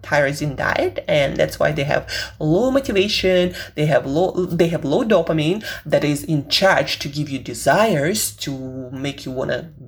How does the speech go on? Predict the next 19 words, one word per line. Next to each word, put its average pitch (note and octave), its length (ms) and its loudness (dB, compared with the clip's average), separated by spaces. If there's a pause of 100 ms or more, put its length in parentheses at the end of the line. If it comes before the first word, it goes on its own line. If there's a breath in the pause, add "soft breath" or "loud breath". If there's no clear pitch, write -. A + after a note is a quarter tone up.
(300)
do A#3 180 2
stuff, - 480 0
get G3+ 240 2
stuff, - 440 0
get B2 120 2
after A3+ 400 2
stuff. - 920 -4
So F#3 200 4
the - 520 -2
diets - 360 0
of F#3+ 120 0
monks G3 360 0
are D3 200 4
really E3 300 -2
low D3+ 240 0
in C3 180 -8
tyrosine, F3+ 580 -4
and D3+ 200 -2
that's - 460 0